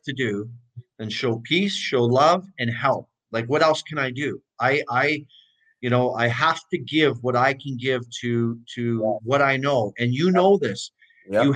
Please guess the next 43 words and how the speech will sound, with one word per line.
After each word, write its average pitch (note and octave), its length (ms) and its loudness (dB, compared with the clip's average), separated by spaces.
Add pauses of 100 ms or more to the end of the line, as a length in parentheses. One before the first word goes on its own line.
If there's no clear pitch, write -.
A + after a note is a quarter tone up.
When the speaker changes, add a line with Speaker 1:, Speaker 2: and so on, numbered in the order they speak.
Speaker 1:
have F#3+ 320 0
to G3 100 2
be F#3 220 0
in E3 100 0
the D3+ 100 -2
black D3 380 -4 (120)
hole C3+ 520 2 (220)
to C3+ 100 0
help F3 280 0
somebody, G2 540 -6 (760)
right? E3+ 320 2 (360)
So, C#3 480 2 (680)
you B2+ 120 0
know, C#3+ 180 0
there D3 160 2
will C#3+ 80 0
be C#3+ 120 0
a C#3+ 60 0
time E3 300 0
where F3 100 -2
you're E3 200 0
gonna, D#3+ 260 -4
you're, C#3 260 0
I C3+ 60 4
hear D3+ 260 0
the C#3+ 160 -8 (120)
young D3 240 -2
man D3 240 -2
you're C#3+ 100 -6
talking D3+ 460 -8
about, F#2+ 280 -6 (360)
what C3 240 -2
your D#3 100 0
experience E3 720 -2
and C3+ 100 -6
what C3+ 140 -4
you C3+ 120 -4
can C3+ 180 -8
tell D3+ 260 4
that D#3 220 4
young D3 240 0
man C#3+ 260 0
of A#2+ 100 -2